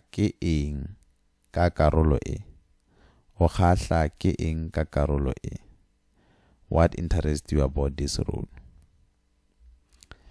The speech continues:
What motivates you? Ke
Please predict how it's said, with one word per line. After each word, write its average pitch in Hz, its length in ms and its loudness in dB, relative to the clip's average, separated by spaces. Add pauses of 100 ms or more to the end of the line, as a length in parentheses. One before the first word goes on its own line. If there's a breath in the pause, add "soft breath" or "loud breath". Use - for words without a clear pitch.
(360 soft breath)
What 98 260 6
motivates 80 760 0
you? 69 220 -2 (1000)
Ke 123 220 6